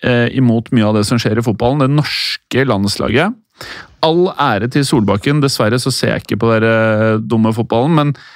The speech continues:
jeg synes det er jævlig kred. Eh, jeg respekterer det så vanvittig. Prøv ikke klikk på alle de artiklene hvis dere synes at dette er ille, og ikke bare liksom,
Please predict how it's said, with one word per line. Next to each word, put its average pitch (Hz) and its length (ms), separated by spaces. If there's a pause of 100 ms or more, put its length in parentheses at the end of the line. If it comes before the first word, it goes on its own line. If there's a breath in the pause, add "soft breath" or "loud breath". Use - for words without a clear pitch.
(240 loud breath)
jeg 139 80
synes - 80
det 156 80
er 160 240
jævlig 120 460
kred. 196 260 (480)
Eh, 135 680 (100)
jeg 131 80
respekterer 120 560
det 135 80
så 127 220 (100)
vanvittig. 131 640 (1080 loud breath)
Prøv 190 240
ikke 214 240
klikk - 320
på 127 140
alle 208 100
de 208 80
artiklene 202 480
hvis 208 240
dere 190 160
synes 156 320
at 156 160
dette - 160
er 143 160
ille, 139 240
og 180 80
ikke 165 160
bare 139 160
liksom, 117 540